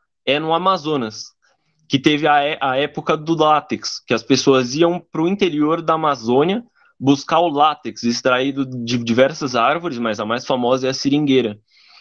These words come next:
Esse látex, ele era basicamente utilizado pra indústria. Hoje em dia ele possui diversas outras utilizações, mas naquela época, na época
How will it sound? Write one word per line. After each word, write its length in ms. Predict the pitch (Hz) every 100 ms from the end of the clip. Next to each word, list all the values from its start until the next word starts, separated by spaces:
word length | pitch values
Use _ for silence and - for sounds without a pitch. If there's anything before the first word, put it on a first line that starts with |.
| - _ _ -
Esse 280 | 123 127 143
látex, 440 | 135 143 156 156
ele 180 | 156 151
era 220 | 151 147
basicamente 1040 | 147 170 185 190 160 143 160 202 - 139 _ _ _ _
utilizado 920 | - 165 - 170 151 139 151 190 151 - _ _ _ _ _ _ - -
pra 140 | 131
indústria. 680 | 160 160 156 147 - 104 101 _ _ _ _ _ _
Hoje 220 | 135 135
em 60 | 151
dia 180 | 139 151
ele 140 | 156
possui 360 | 156 151 147 151
diversas 500 | 143 135 156 160 139
outras 300 | 143 139 131
utilizações, 720 | 131 143 139 143 139 147 180
mas 180 | 165 151
naquela 400 | 151 160 156 143
época, 480 | 151 170 180 185 - _ _ -
na 160 | 120
época 500 | 147 147 151 147 139